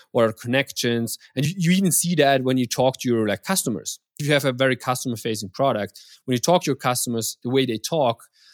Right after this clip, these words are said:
like, those domains are usually reflected already in their business. So that's where all those things come from, where you then also cut the boundaries. Because you always want that the domain is attached to business, basically,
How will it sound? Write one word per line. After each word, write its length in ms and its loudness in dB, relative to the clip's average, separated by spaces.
like, 140 -2
those 240 0
domains 480 2
are 80 0
usually 280 0
reflected 500 0
already 180 2
in 100 0
their 140 0
business. 500 -2
So 140 0
that's 260 0
where 280 2
all 160 2
those 160 -2
things 200 -8
come 280 -2
from, 180 -4
where 120 -2
you 160 -4
then 180 -2
also 240 -6
cut 240 -8
the 80 -10
boundaries. 680 -4
Because 340 0
you 160 -2
always 420 2
want 280 2
that 200 0
the 60 -10
domain 480 0
is 200 -2
attached 420 -4
to 60 0
business, 360 0
basically, 600 -4